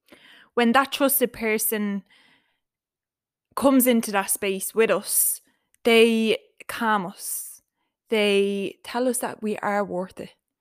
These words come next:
They tell us that all these tasks that are on our list, we're expecting far too much from ourselves. And they help us to get it down on paper, to make a plan,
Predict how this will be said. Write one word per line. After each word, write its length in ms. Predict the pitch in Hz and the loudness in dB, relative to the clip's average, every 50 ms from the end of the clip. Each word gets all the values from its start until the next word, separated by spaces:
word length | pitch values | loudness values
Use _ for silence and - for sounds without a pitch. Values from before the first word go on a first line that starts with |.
| _ _ _ _ _ _ _ _ _ | _ _ _ _ _ _ _ _ _
They 560 | - 220 214 208 208 214 214 208 208 202 - - - - | 0 2 4 4 4 4 4 2 0 -2 -4 -8 -14 -8
tell 240 | - 254 269 277 | -4 -2 2 2
us 120 | 269 247 - | 2 2 2
that 160 | - 226 - | 2 2 2
all 180 | - 247 269 247 | 4 4 4 2
these 220 | 240 226 - - | 2 0 0 -2
tasks 460 | - - 208 214 214 - - - - | -2 0 0 0 0 -2 -4 -4 -4
that 180 | - 214 190 - | -4 -4 -4 -2
are 100 | 202 202 | -2 -2
on 120 | 196 190 190 | -2 -2 -4
our 100 | 190 185 | -4 -4
list, 380 | 180 185 - - - - - - | -6 -6 -4 -4 -4 -4 -6 -6
we're 100 | - 220 | -6 -6
expecting 500 | 208 - - - 262 247 - - 208 196 | -4 -4 -2 0 0 0 0 -4 -10 -12
far 260 | 175 - - 226 226 226 | -6 0 2 2 2 2
too 200 | - - 214 202 | 0 -2 -2 -2
much 260 | 196 190 196 - - | -2 -4 -6 -8 -10
from 160 | - - 180 | -10 -8 -8
ourselves. 580 | 185 185 - - - 180 175 - - - - - _ - - - - - - - - | -6 -6 -6 -6 -6 -8 -8 -6 -6 -6 -6 -8 _ -20 -20 -18 -18 -16 -16 -6 -2
And 120 | 220 208 | 2 2
they 100 | 208 196 | 2 2
help 340 | 196 190 214 233 240 240 - | 2 2 4 4 4 4 2
us 180 | 233 214 - - | -2 -2 -2 -4
to 80 | - 202 | -6 -4
get 180 | - 226 240 269 | -2 0 0 0
it 100 | 254 - | 0 -2
down 240 | 226 208 214 208 | -2 -2 -2 -2
on 120 | 202 185 185 | -4 -6 -8
paper, 540 | - - - 185 185 - - 170 175 185 - _ _ - - _ _ _ | -10 -10 -8 -8 -8 -8 -8 -8 -8 -10 -10 _ _ -20 -20 _ _ _
to 100 | - 202 | -4 -2
make 300 | 196 202 226 254 254 240 | 2 2 2 2 2 -2
a 40 | 226 | -6
plan, 500 | - - 202 185 190 185 180 190 185 | -6 -6 -6 -4 -4 -4 -4 -6 -8